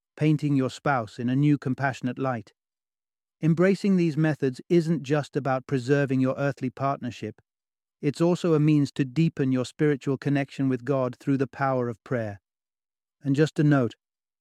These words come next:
while the insights here are particularly tailored for wives in traditional Christian marriages, this doesn't mean others can't glean wisdom from them for their own relationships. Keep in mind, though,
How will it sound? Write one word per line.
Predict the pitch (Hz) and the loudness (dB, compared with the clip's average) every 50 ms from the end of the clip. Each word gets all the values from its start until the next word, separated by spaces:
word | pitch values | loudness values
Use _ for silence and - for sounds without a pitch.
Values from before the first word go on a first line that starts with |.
| _ _ - | _ _ 0
while | 139 160 165 170 | 2 2 4 4
the | 165 156 165 175 | 4 4 4 6
insights | 196 208 - - 185 170 156 - | 4 4 4 4 2 2 2 0
here | - 170 170 165 165 156 | 2 2 4 4 4 2
are | 139 131 | 2 0
particularly | - 156 - 190 180 185 170 165 165 160 156 143 | -2 -2 -2 -2 0 2 2 4 4 4 2 2
tailored | - - 165 160 160 156 156 - | 2 4 4 6 6 4 4 2
for | - 147 | 0 0
wives | 135 143 147 151 151 151 151 151 139 127 135 | 2 2 2 2 2 2 2 0 -2 -2 -2
in | 127 127 | -2 0
traditional | - - 139 135 165 160 - - 160 147 | 0 0 0 0 0 0 0 0 -2 0
Christian | - - 165 135 - - 156 147 143 | 0 0 -2 -2 0 0 0 2 2
marriages, | 143 143 143 131 127 120 127 120 110 - _ _ _ _ _ _ _ _ _ _ _ - - | 4 2 2 2 0 -2 -4 -6 -6 -10 _ _ _ _ _ _ _ _ _ _ _ -6 -6
this | 180 - | -4 0
doesn't | - 190 190 170 190 185 180 | 2 2 4 4 2 2 4
mean | 175 175 165 165 | 4 4 4 4
others | - 160 151 160 156 151 - | 2 2 4 4 2 2 0
can't | - - 160 156 156 139 - | -2 0 2 2 2 0 0
glean | - 151 151 147 143 139 | 2 2 4 4 4 4
wisdom | 147 156 139 - 147 139 135 | 4 2 2 2 0 0 0
from | - 139 123 123 | 0 0 -2 0
them | 120 120 120 120 127 | 0 0 0 -2 -2
for | - - 135 | -2 -2 -2
their | 127 135 131 135 | 0 0 2 4
own | 139 147 147 143 | 4 4 4 4
relationships. | 135 135 135 147 151 139 - 123 110 - 113 107 - - - - _ _ _ _ _ _ _ _ _ _ _ _ _ _ - | 2 2 2 2 0 0 -2 -6 -6 -6 -8 -10 -10 -12 -20 -20 _ _ _ _ _ _ _ _ _ _ _ _ _ _ -4
Keep | - 196 220 202 - | 0 0 2 4 4
in | 214 202 | 4 4
mind, | 190 180 180 175 175 170 151 | 6 6 6 6 4 4 4
though, | 135 139 127 123 123 139 160 | 4 2 2 2 0 0 -2